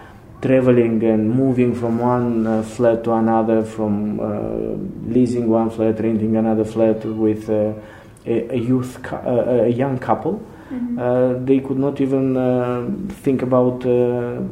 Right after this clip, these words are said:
Speaker 1: children. Well, they used, and they are beneficiaries of this, uh, of, of this project, and now they have babies, and they stay home. I mean, they stay in the country, they are not
Speaker 2: Mm-hmm.
Speaker 1: leaving.
Speaker 2: So what you're saying is that we shouldn't focus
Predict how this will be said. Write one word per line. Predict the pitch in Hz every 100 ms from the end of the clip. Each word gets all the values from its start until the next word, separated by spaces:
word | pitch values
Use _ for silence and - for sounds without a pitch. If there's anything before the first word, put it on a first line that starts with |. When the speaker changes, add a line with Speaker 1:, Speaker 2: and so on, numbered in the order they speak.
| -
Speaker 1:
children. | - 196 180 135 98 85 92 - - - -
Well, | 123 123 131 117 - - - -
they | 120
used, | 113 110 127 202 - - - - -
and | 110
they | 110 113
are |
beneficiaries | 107 110 110 110 110 139 107 98
of | 98 98
this, | 107 101 -
uh, | 98 95 -
of, | 110 107 107 107
of | 110
this | 110
project, | - 95 165 -
and | 170
now | 156 156 156
they | 156 151
have | 160
babies, | 156 175 143 - - - -
and | 107
they | 120
stay | 120 123
home. | 113 - 165 135 123
I | - 110
mean, | 120 117
they |
stay | 113 123 120
in |
the | 110
country, | 110 135 127 107
they | 110
are | 107
not | 247
Speaker 2:
Mm-hmm. | -
Speaker 1:
leaving. | - 87 - -
Speaker 2:
So | -
what | 254 240
you're | 254
saying | 240 247 240 220
is | 226 220
that | 220 214 226
we | 233
shouldn't | - 240 226
focus | - 220 226 226